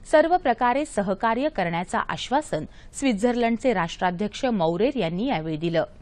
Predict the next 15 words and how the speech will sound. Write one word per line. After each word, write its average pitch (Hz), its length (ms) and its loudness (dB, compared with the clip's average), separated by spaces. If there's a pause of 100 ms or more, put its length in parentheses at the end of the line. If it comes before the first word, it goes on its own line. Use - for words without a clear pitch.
(680)
आर्थिक 196 420 4 (100)
आणि 196 220 0 (100)
तंत्रज्ञान 185 540 0
क्षेत्रातील 185 560 -2
संबंध 196 500 0 (380)
अधिक 247 380 4
वृद्धिंगत 220 640 2
करण्याबाबत 196 520 0
दोन्ही 180 460 -2
देशांनी 233 440 -2
कटिबद्धता 220 840 -4
व्यक्त 165 360 -6
केली. 170 220 -2 (180)
याशिवाय 175 460 0 (440)
भारत 262 280 4